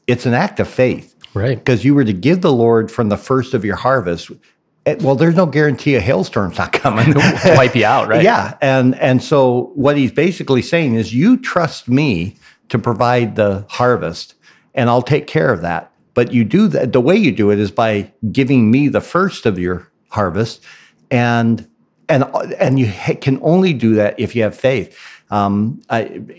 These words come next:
Speaker 1: just getting into Christian giving, that principle, uh, comes to bear. How often people will, "I gotta pay all my bills and everything else, and then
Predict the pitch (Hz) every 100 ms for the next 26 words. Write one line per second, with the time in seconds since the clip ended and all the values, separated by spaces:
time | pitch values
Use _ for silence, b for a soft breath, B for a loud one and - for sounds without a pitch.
0 | 180 131 165 143 170 139 120 123 170 131
1 | - 107 - 92 92 92 101 85 - -
2 | 185 233 104 80 80 85 _ - 101 92
3 | - 104 87 95 98 92 120 120 117 113
4 | 104 123 117 107 101 101 - B B 117
5 | 131 - 127 127 113 90 110 117 - 107
6 | 107 104 104 104 - 101 104 98 92